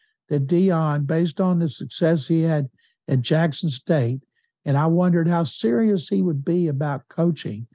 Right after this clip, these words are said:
and he is, and the success he's had in Colorado, which, considering they won one game last year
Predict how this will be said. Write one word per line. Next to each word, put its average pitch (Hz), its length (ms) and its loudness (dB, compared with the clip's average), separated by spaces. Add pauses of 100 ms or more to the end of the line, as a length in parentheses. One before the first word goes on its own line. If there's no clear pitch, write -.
(260)
and 143 140 4
he 170 180 6
is, 147 340 2 (360)
and 160 100 4
the 151 60 4
success 180 560 0
he's 170 160 0
had 160 200 0
in 143 60 -2
Colorado, 147 720 0 (340)
which, 160 220 -2
considering 160 720 0
they 151 140 -2
won 147 260 0
one 160 240 0
game 156 260 0
last 156 380 0
year 156 320 2